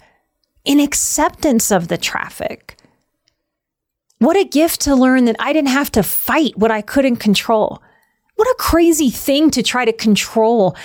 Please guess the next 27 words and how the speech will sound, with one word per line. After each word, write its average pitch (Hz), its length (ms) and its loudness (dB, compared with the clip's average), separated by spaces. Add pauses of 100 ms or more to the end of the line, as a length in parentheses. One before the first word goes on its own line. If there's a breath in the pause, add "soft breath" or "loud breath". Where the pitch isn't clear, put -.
how 226 220 -2
the 202 300 -2
other 233 360 0
cars 214 580 0
are 202 220 -4
moving. 196 540 0 (1500)
To 247 100 0
recognize 233 640 2
my 226 140 0
control 208 720 0
issue 254 360 0
connected 202 540 0
to 226 140 -2
my 208 180 2
road 208 300 4
rage 240 500 0 (1500 soft breath)
opened 269 460 0
up 262 180 -4
the 233 100 0
possibility 262 840 -2
of 208 220 -4
choosing 269 640 2
to - 220 -4
surrender 285 1000 2
to 254 180 -2
the 233 140 2
traffic - 760 -4